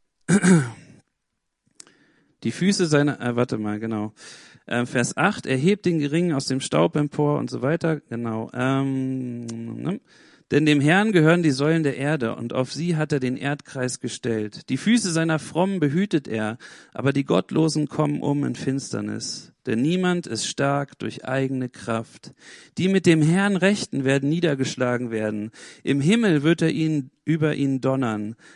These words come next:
Der Herr wird richten die Enden der Erde. Er wird seinem König Macht verleihen und erhöhen das Horn seines Gesalbten.“ Das ist ihr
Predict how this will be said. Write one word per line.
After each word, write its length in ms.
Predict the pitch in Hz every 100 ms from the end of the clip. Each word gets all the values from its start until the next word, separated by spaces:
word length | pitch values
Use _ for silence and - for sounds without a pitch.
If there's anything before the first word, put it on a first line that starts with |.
| _
Der 120 | 123 135
Herr 280 | 160 185
wird 220 | 160 147 135
richten 420 | 190 - - 180
die 160 | 151
Enden 320 | - 165 - 143
der 160 | 131
Erde. 540 | 131 160 175 190 202 - - - _
Er 160 | 131 139
wird 240 | 165 160
seinem 600 | 117 120 160 214 220 208
König 480 | - 208 208 165 151
Macht 320 | 143 196 -
verleihen 600 | - 190 180 190 196 202 - - - -
und 180 | 156 165
erhöhen 600 | 147 139 175 226 233 196
das 300 | 147 - -
Horn 400 | 185 190 196 175
seines 540 | 143 156 160 160 -
Gesalbten.“ 880 | - 131 131 131 123 _ 104 101 110 _ _ _ _ _ _ _ _ _ _ _ _
Das 420 | 131 135 - - _
ist 220 | - 127 127
ihr 420 | 127 123 120